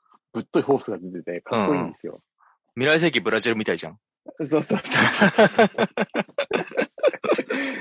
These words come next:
Speaker 1: これちょっと終わったら写真送りますよ、もう。これの。
Speaker 2: <laughs>
Speaker 1: で、でですね。
Speaker 2: うん。
Speaker 1: で、これ、こ-、でもこんなた-、俺大変な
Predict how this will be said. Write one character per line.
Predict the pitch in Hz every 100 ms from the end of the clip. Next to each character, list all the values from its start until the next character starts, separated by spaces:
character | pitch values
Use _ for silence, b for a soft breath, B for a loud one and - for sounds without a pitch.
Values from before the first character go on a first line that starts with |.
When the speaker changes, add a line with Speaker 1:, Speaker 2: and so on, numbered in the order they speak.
| B B -
Speaker 1:
こ |
れ | 127 127
ち | 156
ょ |
っ |
と | 117
終 | 110
わ | 131
っ |
た | 131
ら | 104
写 | 113
真 | 139 131 120
送 | 110
り | 117
ま | 113
す | -
よ、 | 85
も | 82
う。 | 80
こ | - 101
れ | 101 98
の。 | 92 92 B B B B B
Speaker 2:
<laughs> | B B B B
Speaker 1:
で、 | 117 123 127 123 _ _
で | - 131 127
で | 123 95
す | -
ね。 | 85 82 82 -
Speaker 2:
う | 110
ん。 | 85 87
Speaker 1:
で、 | 110
こ | 101 113
れ、 | 107 _
こ-、 | - 127
で | 120
も | 98
こ | - 165
ん | 214
な | 208 196
た-、 | - -
俺 | 170 156
大 | - 165 156
変 | 160 160 160
な | 156 160